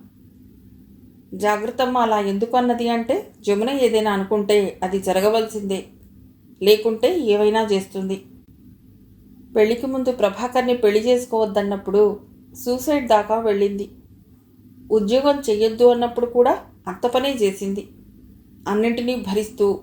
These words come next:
జమున మాట వింటూ, జమునను కాపాడుకుంటూ వస్తుంది జాగృతమ్మ. "నువ్వెన్ని చెప్పినా ఆ పొలం అమ్మటం నాకు ఇష్టం లేదమ్మా," అన్నాడు రత్నాకర్. "నీ ఇష్టం ఎందుకన్నయ్యా?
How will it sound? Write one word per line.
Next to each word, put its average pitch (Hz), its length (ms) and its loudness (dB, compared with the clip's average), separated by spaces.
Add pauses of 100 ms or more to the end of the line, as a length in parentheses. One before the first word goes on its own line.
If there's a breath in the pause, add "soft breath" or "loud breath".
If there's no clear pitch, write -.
జమున 208 300 -2
మాట 254 240 0
వింటూ, 196 480 -2 (120)
జమునను 240 400 -2
కాపాడుకుంటూ 233 800 0
వస్తుంది 208 480 -2
జాగృతమ్మ. 196 640 -4 (2250)
"నువ్వెన్ని 220 460 0
చెప్పినా 214 500 0 (120)
ఆ 202 100 -2
పొలం 226 300 2
అమ్మటం 247 380 0
నాకు 202 200 -6
ఇష్టం 254 280 -4
లేదమ్మా," 202 580 0 (220)
అన్నాడు 208 300 0
రత్నాకర్. 196 560 -2 (1800)
"నీ 214 100 0
ఇష్టం 233 400 0
ఎందుకన్నయ్యా? 208 800 0